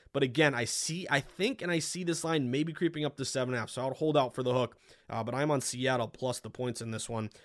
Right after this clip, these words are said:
You also have, uh, Sean Hochuli, uh, Mister Biceps, his son. He's actually a good road ref. Uh, road teams are thirty-five and twenty-two A T S, uh, sixty-one percent with Hochuli as the ref here. So,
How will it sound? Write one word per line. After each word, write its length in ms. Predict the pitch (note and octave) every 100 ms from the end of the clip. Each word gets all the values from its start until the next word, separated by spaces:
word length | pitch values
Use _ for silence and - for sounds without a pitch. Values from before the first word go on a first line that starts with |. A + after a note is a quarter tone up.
| _
You 80 | E3
also 180 | F3 F#3
have, 280 | F3 E3+ -
uh, 260 | C#3 C3 B2
Sean 280 | - D#3
Hochuli, 560 | D3 D3 D#3 D#3 D3+ C#3+ - _
uh, 240 | D3 B2 A#2+
Mister 300 | C3 - C3+
Biceps, 540 | C3+ C#3+ - D3 C#3+
his 160 | B2+ A2+
son. 380 | - C#3+ C#3+ C#3 - -
He's 140 | B2+ D#3+
actually 220 | F#3+ D#3
a 20 |
good 180 | D3+ C3+
road 320 | A2+ A#2+ D3+
ref. 300 | D#3+ E3 - - _ -
Uh, 140 | A2+
road 220 | A2+ C#3 C#3
teams 220 | D#3 C3
are 80 | A#2+
thirty-five 580 | C#3 C#3 C#3 C#3 C3
and 80 | B2+
twenty-two 440 | - C3 B2 B2 -
A 140 | B2
T 220 | A#2 A#2+
S, 260 | A#2+ A2+ - - - -
uh, 280 | A2 A2+ A2+
sixty-one 640 | - D3+ G3 G3+ D#3 D#3+
percent 480 | D3+ C#3 - C#3 G#2+ - _ -
with 220 | A#2+ -
Hochuli 460 | C3 B2+ B2 A#2 A#2
as 160 | A2+
the 100 | A2+
ref 260 | A2+ A2+ -
here. 140 | A2
So, 260 | - A#2+